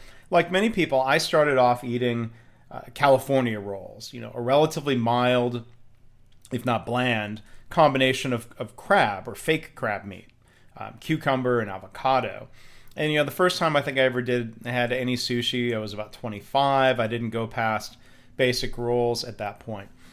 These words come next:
But eventually I developed a taste for, uh, sashimi and sushi, uh, which includes various types of raw fish.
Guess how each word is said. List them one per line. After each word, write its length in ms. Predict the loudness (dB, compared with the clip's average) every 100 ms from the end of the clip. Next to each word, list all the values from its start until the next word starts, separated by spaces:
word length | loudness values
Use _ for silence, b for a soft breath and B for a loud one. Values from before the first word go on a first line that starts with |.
| B B B
But 120 | -4
eventually 420 | 2 2 2 2 2
I 40 |
developed 360 | 4 4 4 2
a 60 |
taste 440 | -6 -2 -2 -2 -8
for, 640 | -4 0 2 2 0 -2
uh, 120 | -8
sashimi 840 | -8 -6 -4 -2 -2 -2 -2 -4
and 100 | -6
sushi, 640 | -6 -4 -4 -2 -2 -2 -6 B B -8
uh, 180 | -8
which 180 | -6 -6
includes 360 | -6 -2 -2 -2
various 340 | -4 -4 -4
types 280 | -6 -6 -8
of 180 | -10 -10 -18 b b
raw 240 | -4 -4 -4
fish. 560 | -4 -2 -2 -4 -10